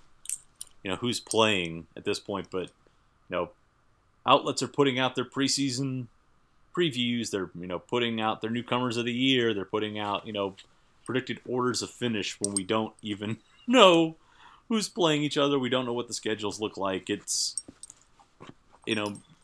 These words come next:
w-, we're probably weird in that we, we wait to see what the schedule's gonna look like when we pick game by game. But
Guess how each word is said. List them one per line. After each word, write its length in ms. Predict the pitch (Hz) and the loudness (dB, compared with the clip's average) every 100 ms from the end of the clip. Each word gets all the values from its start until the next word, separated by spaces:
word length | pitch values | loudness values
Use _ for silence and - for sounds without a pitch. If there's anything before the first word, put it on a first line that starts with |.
| - | -20
w-, 240 | 110 107 117 | -12 -10 -6
we're 180 | 113 113 | -4 0
probably 380 | 117 113 104 95 | 4 2 2 -4
weird 400 | 101 110 104 98 | -2 0 0 -2
in 80 | |
that 160 | 92 87 | -4 -6
we, 320 | 101 95 92 - | -4 -4 -6 -6
we 140 | 110 98 | -6 -2
wait 340 | 95 110 98 | 2 2 0
to 100 | 92 | -4
see 300 | - 110 98 | -4 -2 -4
what 280 | 90 101 98 | -2 -2 -2
the 80 | 90 | -4
schedule's 380 | - 101 95 92 | -6 -6 -6 -8
gonna 160 | 95 | -8
look 120 | 95 | -4
like 200 | 92 95 | -2 -4
when 80 | 98 | -6
we 80 | 92 | -10
pick 360 | - 110 - - | -4 -4 -4 -6
game 280 | 95 92 | -6 -6
by 160 | 85 85 | -6 -8
game. 420 | 85 107 95 87 | -4 -4 -4 -6
But 300 | 85 87 - | -6 -6 -8